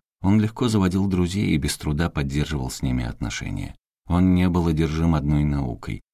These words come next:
интересовался музыкой, искусством, психологией, активно участвовал в политике, открыто выражал своё мнение. Эйнштейн был одним из основателей пацифистской организации «Лига Нового Отечества»,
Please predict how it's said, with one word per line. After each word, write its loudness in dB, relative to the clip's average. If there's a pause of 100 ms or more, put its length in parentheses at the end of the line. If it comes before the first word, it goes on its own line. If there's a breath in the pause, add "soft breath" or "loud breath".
(120)
интересовался 0
музыкой, 0
искусством, -4
психологией, -4 (260)
активно 2
участвовал 0
в -8
политике, -2
открыто -4
выражал -4
своё -6
мнение. -8 (400)
Эйнштейн 2
был 2
одним 4
из -4
основателей 0
пацифистской -4
организации 0
«Лига 0
Нового 0
Отечества», -10